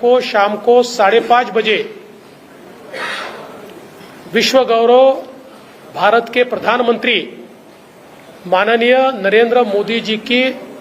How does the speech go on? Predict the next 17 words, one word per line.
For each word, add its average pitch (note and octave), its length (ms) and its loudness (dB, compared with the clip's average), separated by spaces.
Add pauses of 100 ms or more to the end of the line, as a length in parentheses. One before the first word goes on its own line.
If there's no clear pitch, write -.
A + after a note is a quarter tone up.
(280)
उपस्थिति A#3 580 -2
में A#3+ 200 4
संपन्न A3+ 560 -2
होगा। A3 340 2 (1120)
मुंबई G3+ 360 2
के A#3 140 -2
आजाद A3 420 2
मैदान A3 380 0
पर B3+ 240 2 (1700)
यह G#3 160 0
संपन्न G#3+ 480 -2
होगा A3 340 4 (2250)
और B3 300 4 (2750)
इस C4 240 0 (160)
शपथ A#3 360 -2
विधि A#3+ 220 0
में A#3 280 2